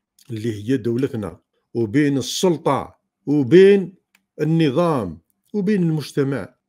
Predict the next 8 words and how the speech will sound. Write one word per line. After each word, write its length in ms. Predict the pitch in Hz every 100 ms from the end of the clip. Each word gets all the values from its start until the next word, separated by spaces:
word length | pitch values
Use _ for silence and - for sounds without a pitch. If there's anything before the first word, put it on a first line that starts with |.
| _
فين 220 | 202 165
تعارضوا؟ 420 | 165 156 120 98 90
تعارض 220 | 147 165
في 140 | 156 165
ربي 300 | 185 156 175
ثانية. 600 | 233 220 175 131 92 - _ _ -
فين 220 | 220 175
تعارضوا؟ 420 | 170 160 110